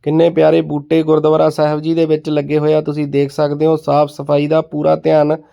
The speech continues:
ਗੁਰਦੁਆਰਾ ਸਾਹਿਬ ਜੀ ਦੇ ਵਿੱਚ ਸੰਗਤਾਂ ਵੱਲੋਂ ਰੱਖਿਆ ਗਿਆ ਜੀ। ਗੁਰਦੁਆਰਾ ਸਾਹਿਬ ਜੀ ਦਾ ਖੱਬੇ ਪਾਸੇ ਸਰੋਵਰ ਆ ਜੀ, ਸਰੋਵਰ ਦੇ ਵੀ ਆਪਾਂ ਤੁਹਾਨੂੰ ਦਰਸ਼ਨ ਕਰਵਾਏ ਨੇ।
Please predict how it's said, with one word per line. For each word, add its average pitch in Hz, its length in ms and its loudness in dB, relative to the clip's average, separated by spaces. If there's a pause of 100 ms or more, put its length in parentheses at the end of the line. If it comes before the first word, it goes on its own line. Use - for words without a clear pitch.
(300)
ਗੁਰਦੁਆਰਾ 156 480 2
ਸਾਹਿਬ 147 300 0
ਜੀ 160 200 0
ਦੇ 160 180 0
ਵਿੱਚ 156 240 -4
ਸੰਗਤਾਂ 143 540 0
ਵੱਲੋਂ 156 340 0
ਰੱਖਿਆ 143 420 0
ਗਿਆ 151 200 0
ਜੀ। 160 220 -6 (2250)
ਗੁਰਦੁਆਰਾ 156 440 2
ਸਾਹਿਬ 151 280 2
ਜੀ 156 160 -2
ਦਾ 165 140 2
ਖੱਬੇ 147 400 -2
ਪਾਸੇ 156 340 0
ਸਰੋਵਰ 147 400 0
ਆ 160 120 4
ਜੀ, 170 120 0
ਸਰੋਵਰ 151 420 -2
ਦੇ 160 120 0
ਵੀ 160 160 0
ਆਪਾਂ 160 500 2
ਤੁਹਾਨੂੰ 156 280 -4
ਦਰਸ਼ਨ 147 360 -2
ਕਰਵਾਏ 147 380 0
ਨੇ। 160 240 -2